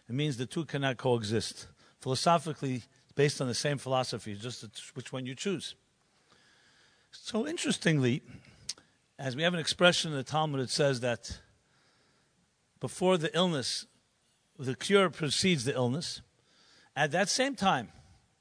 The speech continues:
approximately when Moses Mendelssohn's end of his life, there was a man born in White Russia. His name was the Baal Shem Tov.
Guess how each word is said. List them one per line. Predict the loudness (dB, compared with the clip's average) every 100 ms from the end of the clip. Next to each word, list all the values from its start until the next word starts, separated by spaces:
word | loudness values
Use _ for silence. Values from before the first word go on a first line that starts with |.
| _ _ _ _
approximately | 0 2 2 0
when | 2
Moses | 0 0 -2 -2
Mendelssohn's | -4 -2 -6 -4 -2
end | -2 -2
of | -4
his | -4 -2
life, | -2 -2 -6 _ _ -20 -20 -20 _
there | -4
was | 0
a | 2
man | 4 4 4
born | 4 2 0 -8 -20 -20 -14
in | -6 0
White | 2 2
Russia. | 2 0 0 -8 -10 _ _ _ _ _ _ _ _ _ _ _ _ _ _ _
His | -4
name | -2 0
was | 0 -2
the | -2
Baal | 0 0
Shem | -2 -2
Tov. | -6 -16